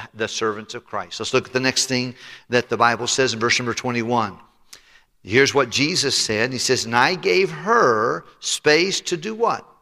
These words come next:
Repent of her fornication, and she repented not." You know, whenever God asks us to repent, it's interesting. He gave her two things. He gave her the truth, and he gave her time.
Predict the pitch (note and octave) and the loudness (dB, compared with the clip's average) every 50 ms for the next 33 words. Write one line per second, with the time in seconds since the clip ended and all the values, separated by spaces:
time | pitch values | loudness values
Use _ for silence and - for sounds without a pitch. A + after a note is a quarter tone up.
0 | _ _ _ _ _ _ _ _ _ _ - - _ _ _ _ _ _ _ _ | _ _ _ _ _ _ _ _ _ _ -20 -20 _ _ _ _ _ _ _ _
1 | - C3 C3+ - - A3 B3 G#3 - - A2+ A#2 A#2 - - C3 B2+ B2+ C#3 C#3 | 2 2 2 2 0 -2 -2 0 -2 -2 0 0 0 0 0 -2 -2 -2 -2 -4
2 | - - D#3 D3+ D3 C3+ - - G2+ F2+ - - A#2 A2 G#2 - - - A#2+ A2 | -6 -6 -6 -4 -4 -4 -6 -8 -8 -12 -16 -14 -14 -8 -4 -2 -2 0 0 -2
3 | G#2+ G#2+ - - A#2 A#2 A#2 - - A2+ F#2+ - G2+ G2 F#2 F2 E2 D2+ _ _ | -4 -6 -6 -6 -8 -8 -8 -8 -12 -12 -12 -12 -12 -12 -12 -14 -14 -18 _ _
4 | _ _ _ _ _ _ _ _ _ _ - D3+ D3 C#3 C3 C3+ C3 D3 F3 F#3+ | _ _ _ _ _ _ _ _ _ _ 0 2 2 2 2 2 4 6 6 6
5 | F#3+ E3+ B2+ D3 D3+ D3 C#3+ C#3 C3 C#3 D3 D3+ - - C3+ A#2 - - A#2+ G#2+ | 6 4 6 6 6 6 6 6 4 4 4 2 0 -2 -4 -4 -4 -4 -4 -4
6 | G#2+ G2+ - - - E3+ D3 A2+ F#2+ - _ _ _ _ _ _ _ _ _ - | -4 -6 -6 -4 -4 -2 -2 -4 -6 -12 _ _ _ _ _ _ _ _ _ -10
7 | A#2 - - D3+ D3+ D3 C#3 C3 B2 - B2+ A#2+ A2 D3 D#3+ C#3+ C3 F3 F#3+ F#3 | -8 -4 -2 -2 0 2 2 0 0 0 -4 -4 -4 -2 -2 2 4 4 4 4
8 | D#3 D#3 - - - A#3 A#3+ - - F#3 C#3+ A2+ G#2 F#2+ A2+ G#2 C3 C#3 D3 B2+ | 4 0 0 -2 -2 -2 -4 -4 -4 -6 -6 -6 -6 -8 -2 2 4 4 4 2
9 | A#2+ A2+ G#2+ G#2 - - - F3+ G3+ A#3+ C4+ C4+ G3 - C#3 A2+ A2 G#2 A2 B2+ | 0 -6 -8 -8 -6 -2 2 2 2 2 2 -2 -8 -10 -10 -10 -8 -4 -4 -2
10 | C3 B2 C3 B2+ A#2+ - - B2+ A#2 F#2+ D#2+ C#2 - | -2 -2 -4 -8 -10 -8 -8 -8 -6 -8 -10 -16 -20